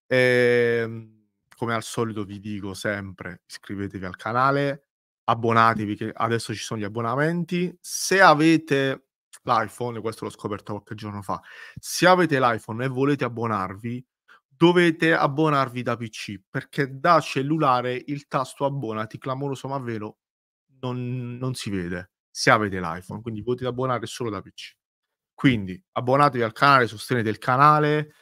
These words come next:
live lunedì, martedì, giovedì sera e venerdì pomeriggio, oltre che nel weekend quando gioca la Fiorentina o in campionato oppure il giovedì in conference. Detto questo,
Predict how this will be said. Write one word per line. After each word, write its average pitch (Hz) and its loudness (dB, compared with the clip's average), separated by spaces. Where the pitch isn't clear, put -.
live 117 2
lunedì, 127 -6
martedì, 123 -6
giovedì 120 -4
sera 117 -6
e 156 0
venerdì 120 -4
pomeriggio, 117 -4
oltre 120 -4
che 107 -4
nel 110 -6
weekend 117 -6
quando 113 -4
gioca 113 -6
la 127 0
Fiorentina 127 -8
o 143 -2
in 120 -6
campionato 113 -2
oppure 101 -8
il 101 -6
giovedì 101 -6
in 85 -20
conference. - -20
Detto 208 6
questo, 139 2